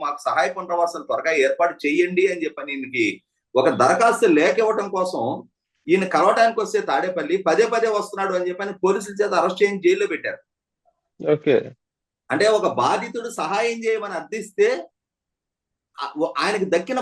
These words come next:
Speaker 1: బహుమానం సహాయం స్థానంలో జైలు జీవితం. అటువంటి జగన్మోహన్ రెడ్డి గారు ఇవాళ ప్రభుత్వ పరంగా ప్రకటించిన ఇరవై ఐదు లక్షల రూపాయలని చే-, త-, తక్కువ చేసి మాట్లాడటం, మరి ఎల్జీ పాలిమర్స్ స్థాయి కోటి రూపాయలు పరిహారం రాష్ట్రంలో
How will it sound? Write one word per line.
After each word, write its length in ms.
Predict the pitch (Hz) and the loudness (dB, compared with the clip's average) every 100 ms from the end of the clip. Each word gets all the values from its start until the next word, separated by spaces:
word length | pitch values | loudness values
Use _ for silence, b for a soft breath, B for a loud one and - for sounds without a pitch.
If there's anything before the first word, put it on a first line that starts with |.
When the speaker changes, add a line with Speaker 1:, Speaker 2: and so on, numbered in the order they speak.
| 185 | 0
Speaker 1:
బహుమానం 520 | 170 190 240 247 240 226 - | 2 2 -2 -4 -4 -8 -6
సహాయం 440 | 165 196 220 233 226 214 | -4 -2 -2 -2 -4 -6
స్థానంలో 520 | - 196 196 202 160 156 196 131 | -4 -2 -2 0 -2 -2 -4 2
జైలు 200 | 180 214 | 2 2
జీవితం. 300 | 208 190 - - _ _ _ _ _ _ | -2 -6 -8 -14 _ _ _ _ _ _
అటువంటి 300 | 117 190 233 208 | -4 -2 0 0
జగన్మోహన్ 420 | 175 226 233 233 226 | 0 0 -2 -2 -2
రెడ్డి 140 | 190 | -2
గారు 260 | 185 139 113 143 - _ _ _ | -2 -4 -4 -8 -12 _ _ _
ఇవాళ 280 | 139 220 220 196 220 - | -2 0 0 0 -2 -6
ప్రభుత్వ 380 | 233 226 220 233 | -8 -6 -6 -4
పరంగా 320 | 233 226 226 | -2 -4 -4
ప్రకటించిన 480 | 226 196 196 196 202 185 165 | -6 -8 -10 -10 -8 -2 -2
ఇరవై 180 | 170 190 | 0 0
ఐదు 120 | 170 | -2
లక్షల 240 | 165 196 208 | -6 -6 -4
రూపాయలని 440 | 208 202 190 185 185 - _ _ _ _ - | -2 -2 -2 -4 -4 -8 _ _ _ _ 2
చే-, 220 | 156 143 139 | 4 6 4
త-, 140 | 135 135 | 0 0
తక్కువ 240 | - 226 220 | 0 0 2
చేసి 220 | 214 202 160 | 2 2 0
మాట్లాడటం, 520 | 160 185 175 175 165 170 _ _ _ _ _ _ | 0 0 -2 -2 -4 -4 _ _ _ _ _ _
మరి 220 | 135 180 165 147 143 - | 2 4 4 2 -4 -2
ఎల్జీ 280 | 139 180 233 | 0 0 0
పాలిమర్స్ 440 | 226 220 220 214 214 - | 2 2 0 -4 -6 -12
స్థాయి 260 | - 185 196 | -8 -4 -2
కోటి 200 | 190 190 208 | -2 -4 -4
రూపాయలు 300 | 208 208 202 185 | -6 -4 -4 -4
పరిహారం 420 | 175 175 180 170 127 139 147 _ 110 | -6 -4 -4 -4 -6 -8 -14 _ 0
రాష్ట్రంలో 480 | 147 185 214 214 | 0 0 -2 0